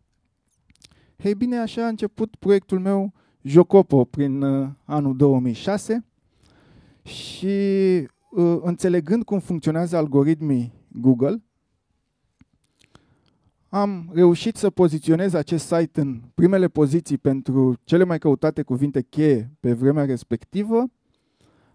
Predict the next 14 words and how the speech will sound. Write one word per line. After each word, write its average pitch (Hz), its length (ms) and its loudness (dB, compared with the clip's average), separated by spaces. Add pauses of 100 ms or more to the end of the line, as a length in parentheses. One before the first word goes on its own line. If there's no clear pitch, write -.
(2750)
și 208 600 -6
succesul 175 1120 0 (220)
pe 156 140 2
care 156 260 -2
l-am 151 180 0
avut, 151 340 -2
practic, 196 400 -4
m-a 185 160 0
dus 196 180 0
într-un 190 280 -6
mega 190 280 0
eșec, 175 400 -2
pentru 139 560 -4
că 139 480 0